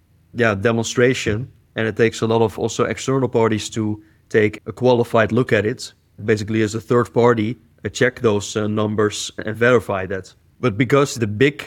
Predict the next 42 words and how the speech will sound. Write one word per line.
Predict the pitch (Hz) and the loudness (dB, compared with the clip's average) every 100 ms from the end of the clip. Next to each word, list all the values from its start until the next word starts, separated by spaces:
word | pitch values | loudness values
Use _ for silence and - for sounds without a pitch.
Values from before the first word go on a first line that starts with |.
| - | -8
vision | 107 135 127 | 0 2 2
is | 117 | -2
so | - 135 131 127 | 0 2 4 4
big, | 98 107 131 117 - - _ _ _ _ _ _ _ _ _ - | 2 2 2 0 -4 -20 _ _ _ _ _ _ _ _ _ -20
uh, | 113 110 | -18 -14
it's | - 113 - - | -8 -6 -6 -6
also | 123 117 | -6 -4
quite | 135 123 - | 0 0 2
costly | 139 - 120 117 | 0 0 -2 -4
to | - 117 | -2 -2
demonstrate | 107 120 127 120 - 123 110 107 | 2 2 2 -2 -2 2 2 2
those | 110 - | -2 0
steps | 113 98 | -2 0
in | 110 | -6
between, | 104 - 117 | -6 -4 -4
right? | 110 113 | -4 -6
You | |
need | 120 - | -6 -2
quite | 127 123 | 2 4
a | 113 | 4
lot | 123 117 | 4 4
of | - _ _ _ | -2 _ _ _
investment | - 113 127 131 117 120 - | -6 0 2 0 -2 -4 -4
to | 117 | -6
demonstrate | 104 120 117 110 117 113 | 0 0 0 0 0 0
a | |
first | - 117 107 | 2 0 0
step. | - 101 - _ _ _ _ _ | -2 -4 -6 _ _ _ _ _
So | - 120 | -2 2
that | 123 | 4
is | 131 | 4
always | 135 139 127 | 4 4 4
our | 120 120 | 4 2
challenge. | 123 127 165 160 127 | 2 0 0 -2 -4
You | |
just | 123 - | -4 -4
have | 117 | -6
to | 117 | -4
do | 123 | -2
this | 113 | -2
step-by-step | - 143 135 120 123 113 | -2 0 0 0 -2 -2
approach, | 101 131 151 151 - | -2 2 2 0 -12